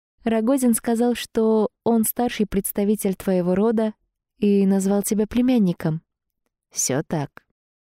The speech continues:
хмуро кивнул Дрейк. «Зачем же он тебя унижал, если вы кровные родственники?» «Мы не родня». «Не понимаю». Я решительно спрыгнула с подоконника и всплеснула руками.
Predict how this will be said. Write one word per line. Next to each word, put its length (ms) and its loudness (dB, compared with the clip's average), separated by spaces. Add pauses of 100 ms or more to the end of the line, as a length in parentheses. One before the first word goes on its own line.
хмуро 360 2
кивнул 420 -4
Дрейк. 380 -8 (560)
«Зачем 480 0
же 120 2
он 100 2
тебя 280 2
унижал, 500 2
если 320 0
вы 120 0
кровные 420 2
родственники?» 760 -2 (920)
«Мы 240 -4
не 180 -4
родня». 440 -4 (640)
«Не 220 4
понимаю». 600 0 (400)
Я 160 2
решительно 540 -2
спрыгнула 500 -2
с 80 -6
подоконника 760 -2
и 80 0
всплеснула 640 -4
руками. 480 -6